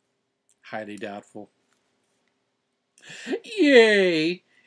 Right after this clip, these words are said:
and I will suffer even until death." These martyrs. Seventy-two virgins right here.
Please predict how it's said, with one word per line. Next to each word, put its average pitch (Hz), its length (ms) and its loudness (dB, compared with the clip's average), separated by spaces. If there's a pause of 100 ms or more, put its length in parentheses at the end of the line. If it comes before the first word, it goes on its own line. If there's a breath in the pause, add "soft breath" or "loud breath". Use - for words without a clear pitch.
(140)
and 247 220 6
I 208 140 10
will 202 200 2
suffer 214 640 -2
even 190 380 2
until 165 720 -4
death." 120 600 -6 (2000 loud breath)
These 113 240 -12
martyrs. 110 840 -8 (480)
Seventy-two 285 640 0
virgins 208 640 -2
right 110 220 -8
here. 104 320 -10